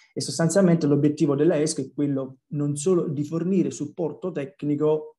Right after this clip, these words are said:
non solo quello amministrativo, ma soprattutto supporto tecnico nel definire delle analisi di prefattibilità, analisi tecniche economiche, quindi fornendo al cliente finale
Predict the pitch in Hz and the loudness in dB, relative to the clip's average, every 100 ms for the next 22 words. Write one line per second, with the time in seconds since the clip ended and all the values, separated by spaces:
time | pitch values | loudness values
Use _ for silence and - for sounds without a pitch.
0 | - 127 127 170 147 139 131 131 139 139 | -10 -8 -2 0 2 2 0 -2 -4 -4
1 | 185 151 143 135 127 131 131 170 131 143 | -2 0 -2 -4 -8 -10 -10 -6 -6 -4
2 | 156 151 185 147 147 156 143 147 156 175 | -4 -2 -2 -2 -4 -8 -4 -2 2 2
3 | 135 131 131 - _ 143 151 156 170 175 | 2 -2 -6 -14 _ -4 -2 0 0 2
4 | 190 160 131 131 135 143 147 160 139 - | 4 2 0 -2 -4 -6 -8 -8 -8 -6
5 | 135 131 139 127 127 131 135 143 156 143 | -6 -6 -8 -8 -8 -6 0 0 2 -2
6 | 143 151 143 127 131 - 139 151 156 202 | -2 -2 -2 -4 -8 -6 -2 0 0 0
7 | 147 151 143 135 165 151 135 131 - _ | 0 -2 -4 -2 -2 0 -2 -2 -6 _
8 | _ 160 160 170 180 151 139 131 - 160 | _ -2 0 0 -2 -2 -4 -6 -6 -4
9 | 165 156 135 143 156 160 127 120 | -2 -4 -6 -6 -6 -6 -8 -10